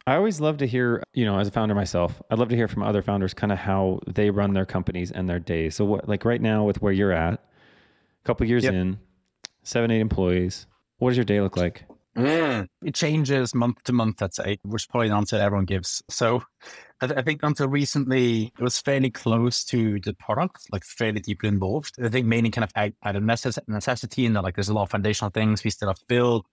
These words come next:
Speaker 2: and all sort of stuff. I, I think now, as of the last few weeks, and I think it's gonna be true for the next, like, few months, it's all about go-to-market, and
Speaker 1: Right.
Speaker 2: all about building marketing, building awareness, building content, and basically talking to as many companies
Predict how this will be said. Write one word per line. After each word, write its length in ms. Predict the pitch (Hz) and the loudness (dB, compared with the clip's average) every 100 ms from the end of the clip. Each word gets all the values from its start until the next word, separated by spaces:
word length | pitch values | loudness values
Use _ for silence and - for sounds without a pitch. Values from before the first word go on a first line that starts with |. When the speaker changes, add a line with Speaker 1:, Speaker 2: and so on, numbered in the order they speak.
| _ | _
Speaker 2:
and 240 | _ - - | _ -20 -8
all 120 | 98 | -6
sort 120 | 92 85 | -4 -6
of 80 | |
stuff. 260 | - - - 120 | -4 -4 -2 0
I, 40 | |
I 180 | 135 127 | 2 2
think 320 | 131 113 - | 2 0 -2
now, 480 | 117 117 131 135 131 | 0 2 2 2 2
as 140 | 120 113 | 2 0
of 80 | |
the 40 | 107 | 0
last 200 | 104 - | 0 0
few 140 | 104 | -2
weeks, 300 | 107 117 - | 0 -2 -4
and 80 | 104 | -4
I 20 | |
think 140 | 107 101 | 0 -2
it's 80 | - | 0
gonna 120 | 107 | -2
be 80 | 98 | 0
true 280 | - 107 | 0 0
for 100 | 107 | 0
the 80 | 101 | 0
next, 240 | 95 - - | -2 -4 -6
like, 160 | - | -6
few 160 | - 95 | -2 0
months, 380 | 98 131 - 139 - | 0 0 -4 -8 -4
it's 220 | 113 - | -4 -4
all 280 | 120 113 107 | 0 2 2
about 300 | 101 92 87 | 0 -2 -2
go-to-market, 560 | 104 98 95 90 - - | -2 0 0 -2 -6 -4
and 80 | 110 | -2
Speaker 1:
Right. 140 | 85 | -2
Speaker 2:
all 200 | 113 110 | 0 0
about 320 | 101 101 98 - | 0 0 -2 -2
building 600 | 123 113 107 107 104 110 | 2 2 4 2 2 4
marketing, 840 | 110 110 - - 120 104 104 104 98 | 4 2 0 -2 0 2 2 2 2
building 300 | 107 98 98 | 0 2 2
awareness, 760 | 101 101 98 98 - - - - | 2 2 0 0 -4 -8 -10 -10
building 280 | 95 98 104 | -2 0 0
content, 500 | - 101 - 98 92 | -2 -4 -2 -4 -4
and 140 | 117 107 | -2 0
basically 400 | 117 127 135 120 | 2 2 2 2
talking 320 | 123 113 107 | 0 -2 -2
to 80 | 107 | 0
as 100 | 101 | 0
many 280 | 101 104 95 | 0 0 -2
companies 680 | 107 92 104 95 92 - | -4 -2 0 0 -2 -6